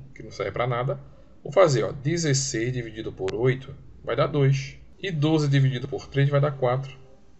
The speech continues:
Acabou a questão, ó. Uma vezes dois, dois. Dois vezes quatro vai dar oito. X igual a oito. Oito o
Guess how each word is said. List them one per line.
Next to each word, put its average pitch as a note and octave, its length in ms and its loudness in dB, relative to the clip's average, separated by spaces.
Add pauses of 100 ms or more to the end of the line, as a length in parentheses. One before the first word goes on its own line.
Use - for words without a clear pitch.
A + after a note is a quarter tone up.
(140)
Acabou D3 460 0
a C#3 60 -4
questão, C#3 520 0
ó. - 800 -8
Uma C#3+ 140 2
vezes B2+ 240 2
dois, A#2+ 340 -2
dois. D3+ 320 0
Dois D#3 160 -2
vezes C#3+ 180 -2
quatro C#3 260 0
vai C#3+ 100 2
dar C#3+ 140 4
oito. C3+ 360 2
X C#3 440 2
igual C3+ 320 2
a B2 80 4
oito. C3+ 480 2
Oito F3 360 0
o - 320 -6